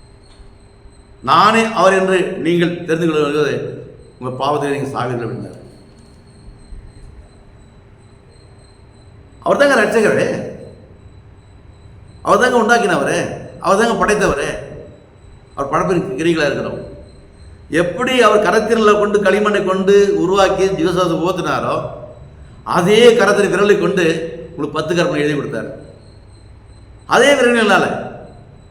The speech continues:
எந்த கருத்தினால நம்ம உருவாக்கினாரோ, நீங்களும் நானும் நன்றாக இருக்கணும், அந்த உலகத்துல வாழணும்,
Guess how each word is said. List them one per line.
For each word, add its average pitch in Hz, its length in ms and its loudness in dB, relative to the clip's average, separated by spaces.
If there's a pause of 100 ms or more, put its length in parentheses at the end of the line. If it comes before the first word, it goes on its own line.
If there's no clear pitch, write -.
(480)
எந்த 226 260 2
கருத்தினால 233 500 2 (540)
நம்ம 175 200 -4
உருவாக்கினாரோ, 170 680 2 (520)
நீங்களும் 220 520 0
நானும் 214 300 2
நன்றாக 196 460 4
இருக்கணும், 196 420 4
அந்த 185 140 0
உலகத்துல 196 280 2
வாழணும், 185 440 4